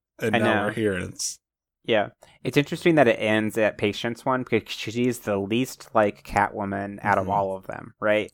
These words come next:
Speaker 1: Oh,
Speaker 2: Like
Speaker 1: believe me, the Rotten Tomatoes reviewers definitely made that very clear. <laughs>
Speaker 2: Yeah. Well, she has a different name. She has different powers. Like, she
Speaker 1: Mm-hmm.
Speaker 2: is, like,
Speaker 1: She
Speaker 2: like,
Speaker 1: has powers.
Speaker 2: she has powers.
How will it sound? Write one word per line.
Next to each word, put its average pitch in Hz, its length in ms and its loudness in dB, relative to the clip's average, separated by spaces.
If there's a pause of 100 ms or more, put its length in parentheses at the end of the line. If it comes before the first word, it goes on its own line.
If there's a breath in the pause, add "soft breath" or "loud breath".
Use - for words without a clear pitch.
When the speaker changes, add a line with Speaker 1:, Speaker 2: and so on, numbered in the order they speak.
Speaker 1:
Oh, 123 140 2
Speaker 2:
Like 101 320 4 (240)
Speaker 1:
believe 147 180 6
me, 131 80 0
the 107 140 2
Rotten 123 240 2
Tomatoes 113 480 0
reviewers 92 500 -8
definitely 98 560 -4
made 98 220 -6
that 95 200 -2
very 90 300 -4
clear. - 300 -6 (120)
<laughs> - 80 -20
Speaker 2:
Yeah. 98 260 0 (180)
Well, 131 140 4
she 117 200 2
has 120 180 8
a 117 40 -4
different 107 300 -2
name. 123 600 -2
She - 140 -2
has 107 140 2
different 110 360 0 (160)
powers. - 720 2 (100)
Like, 101 160 -2
she 107 160 -2
Speaker 1:
Mm-hmm. 101 80 0
Speaker 2:
is, 101 160 -6
like, 90 240 -8
Speaker 1:
She - 160 -2
Speaker 2:
like, - 120 0
Speaker 1:
has 117 280 4
powers. - 640 -6
Speaker 2:
she 113 220 0
has 95 340 2
powers. - 560 -6